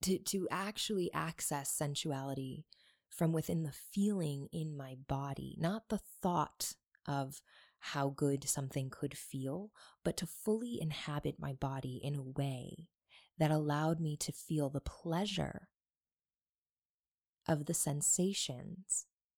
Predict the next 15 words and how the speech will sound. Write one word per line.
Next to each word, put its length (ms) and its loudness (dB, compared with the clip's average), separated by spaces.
of 140 2
the 100 2
sensual 600 2
experience 800 0
in 160 -4
real 320 2
time, 640 -6
that 380 0
was 180 2
a 80 0
bridge 300 0
I 60 2
hadn't 540 -4
yet 340 -6
built. 580 -4